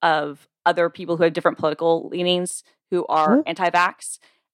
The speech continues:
Speaker 1: and we
Speaker 2: Mm-hmm.
Speaker 1: don't give them any sort of cover or any sort of excuses. So I'm personally unwilling to do that for Nicki Minaj. Um, just because she might, uh, ostensibly be, like, more of a Democrat. And I, I,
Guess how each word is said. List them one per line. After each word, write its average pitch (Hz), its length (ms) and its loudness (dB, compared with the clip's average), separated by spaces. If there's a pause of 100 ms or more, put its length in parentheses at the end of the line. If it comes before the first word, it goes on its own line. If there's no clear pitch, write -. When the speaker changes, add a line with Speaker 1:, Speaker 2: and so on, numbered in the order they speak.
Speaker 1:
and 190 160 4
we 262 80 4
Speaker 2:
Mm-hmm. 185 60 -2
Speaker 1:
don't 175 140 0
give 185 120 -2
them 165 120 0
any 160 140 0
sort 185 160 -2
of 175 80 2
cover 175 320 -2
or - 260 -2
any 170 140 0
sort 175 160 -2
of 175 80 2
excuses. 190 720 -4 (260)
So - 340 2
I'm 185 280 2
personally 175 480 -2
unwilling 160 460 0
to 151 80 -20
do 156 120 -8
that 147 240 2
for 160 80 -4
Nicki 151 220 -2
Minaj. 151 540 0 (360)
Um, 151 460 -2 (400)
just 175 220 0
because 156 720 -2
she 156 640 -2
might, 156 520 -2 (160)
uh, 143 320 2
ostensibly 156 800 -2
be, 151 520 -6
like, - 480 -2
more 170 220 0
of 147 80 0
a 160 60 -4
Democrat. 175 540 -2
And 170 120 0
I, 190 100 0 (240)
I, - 40 0